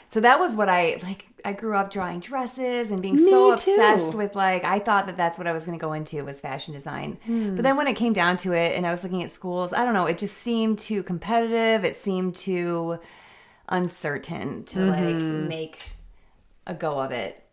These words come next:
Speaker 1: And I didn't know. And, and maybe, like, looking back, I just really didn't have that fire in me that really
Speaker 2: Yeah.
Speaker 1: wanted that.
Speaker 2: That's what we were talking about.
Speaker 1: So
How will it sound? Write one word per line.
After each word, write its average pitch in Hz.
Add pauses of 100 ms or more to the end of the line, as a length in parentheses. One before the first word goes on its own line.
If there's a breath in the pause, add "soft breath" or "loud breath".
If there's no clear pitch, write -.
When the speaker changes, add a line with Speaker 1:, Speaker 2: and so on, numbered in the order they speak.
Speaker 1:
And 180
I 170
didn't 185
know. 170
And, 240
and 254
maybe, 285
like, 196
looking 208
back, 180
I 180
just 175
really 180
didn't 151
have 156
that 131
fire 147
in 147
me 147
that 151
really 165
Speaker 2:
Yeah. 156
Speaker 1:
wanted 151
that. 196
Speaker 2:
That's 220
what 208
we 196
were 185
talking 180
about. 143
Speaker 1:
So 180